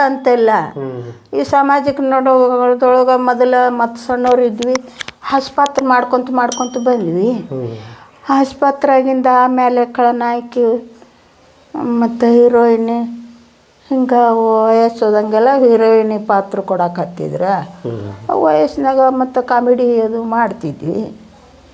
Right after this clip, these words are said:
Speaker 1: ಎಲ್ಲ ಅಷ್ಟು ಮಾಡೀವ್ರಿ. ಇವ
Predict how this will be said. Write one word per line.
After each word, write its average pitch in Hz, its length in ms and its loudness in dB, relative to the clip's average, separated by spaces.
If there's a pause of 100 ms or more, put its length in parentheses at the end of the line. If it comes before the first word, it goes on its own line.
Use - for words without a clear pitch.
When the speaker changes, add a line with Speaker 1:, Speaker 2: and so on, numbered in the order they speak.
(760)
Speaker 1:
ಎಲ್ಲ 254 440 2 (320)
ಅಷ್ಟು 208 280 -4
ಮಾಡೀವ್ರಿ. 156 480 -6
ಇವ 190 440 -8